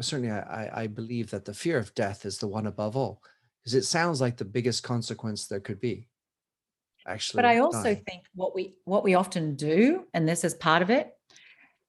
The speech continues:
Speaker 2: is we don't get afraid of what will happen if I don't do it. And
Speaker 1: Right.
Speaker 2: so writing that first book, I was really afraid I was gonna completely humiliate myself if this book came out and people said it was terrible. In fact, I had a nightmare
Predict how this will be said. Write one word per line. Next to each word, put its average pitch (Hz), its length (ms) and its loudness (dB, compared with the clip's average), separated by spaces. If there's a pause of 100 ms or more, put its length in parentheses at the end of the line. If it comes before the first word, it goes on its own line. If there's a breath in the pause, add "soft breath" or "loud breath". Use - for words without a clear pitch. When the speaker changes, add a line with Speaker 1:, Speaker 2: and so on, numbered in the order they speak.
(100)
Speaker 2:
is 208 160 12
we 233 160 10
don't 277 260 8
get 220 180 4
afraid 185 440 4
of 160 100 0
what 170 260 2
will 165 100 -2
happen 165 300 -2
if 151 160 -2
I 139 100 2
don't 139 340 0
do 139 160 -2
it. - 180 -6 (1040 soft breath)
And 196 160 10
Speaker 1:
Right. 208 100 4
Speaker 2:
so 196 680 10 (180)
writing 214 360 10
that 190 200 4
first 180 300 2
book, - 360 2 (560)
I 185 60 6
was 202 240 4
really 214 540 6
afraid 160 540 4
I 156 60 0
was 170 140 -4
gonna 170 260 -4 (120)
completely 190 500 4
humiliate 160 460 4
myself 147 480 0
if 160 80 -8
this 151 160 0
book 165 200 2
came 151 220 0
out 143 300 4
and 147 120 0
people 156 200 -2
said - 120 0
it 139 60 0
was 139 160 0
terrible. 143 320 2
In 143 100 2
fact, 165 200 4
I - 20 6
had 170 140 6
a 165 40 6
nightmare 165 800 6